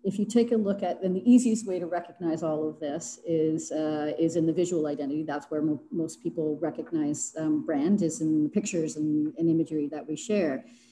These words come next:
And we were very, before we were very stiff, I guess is a good way of <laughs> describing what we looked like. And it didn't match anything, uh, uh, in terms of the culture that we have as an organization. And it was, it was actually contra-,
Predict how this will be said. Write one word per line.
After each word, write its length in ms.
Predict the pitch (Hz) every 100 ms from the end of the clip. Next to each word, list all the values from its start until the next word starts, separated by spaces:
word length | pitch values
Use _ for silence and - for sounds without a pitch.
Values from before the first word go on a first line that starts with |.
| _ _ 196
And 400 | 185 180 175 175 - _ _ 202
we 120 | 214
were 280 | 202 196 - - -
very, 360 | 214 214 226
before 540 | 226 208 196 190 185 175
we 120 | 175
were 140 | 170
very 280 | 170 170 170
stiff, 1000 | 170 - - - - - _ _ - 233 - - - _ _ _ _
I 60 | -
guess 260 | 190 208 214
is 140 | 196
a 40 |
good 160 | 190 208
way 160 | 214 233
of 80 |
<laughs> 80 | 214
describing 760 | 254 - - 247 247 277 381 - - -
what 220 | 202 220 220
we 100 | 202
looked 260 | 196 220
like. 240 | 254 254 - - - 240
And 100 | 226
it 140 | 214
didn't 300 | 262 254 254
match 220 | 226 220 - -
anything, 640 | 302 359 294 - 180 - - _ _
uh, 40 | 196 185 180 180 180 175 175 175 127 - -
uh, 220 | 190 170
in 80 | 202
terms 280 | 208 196 190
of 80 |
the 60 | 170
culture 380 | - 208 208 170
that 220 | 175 160
we 280 | 170 175 170
have 300 | 165 185 180
as 80 | 180
an 80 | 175
organization. 680 | 175 165 165 170 185 190 165
And 100 | 175
it 100 | 170
was, 300 | 185 180 -
it 160 | 180 180
was 240 | 185 170
actually 340 | 175 185 - 180
contra-, 500 | - 285 240 190